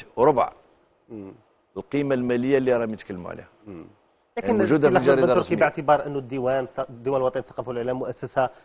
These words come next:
Speaker 3: لثبتة وجودها في الميدان الثقافي في الجزائر، أكيد
Speaker 1: ثبتة
Speaker 3: تقبلوا،
Speaker 1: وجود.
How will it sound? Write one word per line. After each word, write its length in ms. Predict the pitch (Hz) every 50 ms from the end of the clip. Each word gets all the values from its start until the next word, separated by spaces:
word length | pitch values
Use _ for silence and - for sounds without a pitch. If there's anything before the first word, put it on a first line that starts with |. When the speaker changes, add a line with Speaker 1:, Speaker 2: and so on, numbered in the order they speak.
| _ _ _ -
Speaker 3:
لثبتة 460 | 117 - 156 139 131 143 135 - 139
وجودها 440 | 135 113 113 143 135 120 120 127 127
في 120 | 127 -
الميدان 340 | 127 123 123 123 120 127 127
الثقافي 420 | 120 - 120 - - 120 - 127
في 100 | 113 -
الجزائر، 480 | 117 110 113 123 165 202 233 247 - -
أكيد 200 | 240 - - 170
Speaker 1:
ثبتة 160 | 151 - 160 165
Speaker 3:
تقبلوا، 260 | - - 170 170 170
Speaker 1:
وجود. 320 | 151 - 107 196 196 196